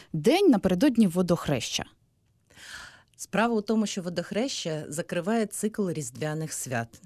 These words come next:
Speaker 2: Так сталося, що, е, колядуємо ми чому? Колядка — це новорічна пісня, це пісня початку року. І так співпало, що з,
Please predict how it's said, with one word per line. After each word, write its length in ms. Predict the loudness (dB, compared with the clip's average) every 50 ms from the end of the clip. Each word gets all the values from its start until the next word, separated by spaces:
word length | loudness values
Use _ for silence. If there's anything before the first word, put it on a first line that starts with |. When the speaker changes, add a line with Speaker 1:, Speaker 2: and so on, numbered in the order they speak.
| -10 _
Speaker 2:
Так 180 | -4 -4 -4 -4
сталося, 600 | -4 0 0 2 2 2 0 -2 -2 -2 -2 -2
що, 560 | -2 -2 -2 0 2 2 4 4 2 2 0 0
е, 160 | -2 -2 -2
колядуємо 880 | 0 2 4 4 4 4 4 4 4 4 6 4 4 4 4 4 2 0 -2 -2
ми 340 | 0 2 4 4 4 2 -2 -6
чому? 380 | -6 -2 0 0 2 2 0 -2
Колядка — 560 | -2 -2 0 2 2 0 0 -2 -4 -4 -4
це 320 | -4 -2 0 0 0 0 0
новорічна 680 | 0 0 0 2 2 2 2 2 0 -2 -4 -4 -6 -6
пісня, 460 | -6 -4 -4 -4 -2 -2 -2 -2 -2
це 160 | -2 -4 -6
пісня 420 | -2 0 0 0 2 2 0 0 0 -4 -10 -16 -16 -6 -2
початку 600 | -2 0 2 2 2 2 0 -2 -4 -4 -2 0
року. 460 | 2 2 2 0 0 0 -2 -2 -2 -4 -10 -16 -12 -12
І 60 | -6
так 260 | 0 2 2 2 0 -2
співпало, 600 | -8 -6 -6 -8 -6 _ 0 0 2 2 0 0
що 180 | 0 -2 -2
з, 80 | -4